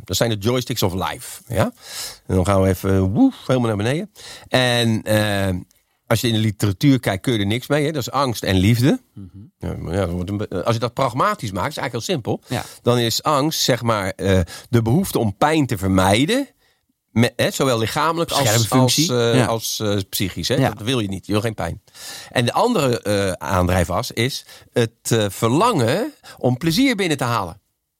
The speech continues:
Speaker 1: Dat zijn de enige twee. Moet je maar eens gewoon eens nadenken over gedrag.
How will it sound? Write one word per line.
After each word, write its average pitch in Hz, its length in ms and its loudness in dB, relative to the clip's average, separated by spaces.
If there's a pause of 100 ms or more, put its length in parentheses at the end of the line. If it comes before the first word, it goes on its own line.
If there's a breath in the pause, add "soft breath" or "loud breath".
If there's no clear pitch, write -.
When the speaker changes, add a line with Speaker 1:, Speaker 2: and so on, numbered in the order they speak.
(380)
Speaker 1:
Dat 254 140 0
zijn 320 160 2
de 220 80 0
enige 220 220 -2
twee. 247 320 -4 (220 loud breath)
Moet 185 80 0
je 208 60 0
maar 196 120 -2
eens 170 140 -6
gewoon 170 340 -4
eens 156 100 -6
nadenken 156 640 -4
over 117 280 0
gedrag. 135 520 -4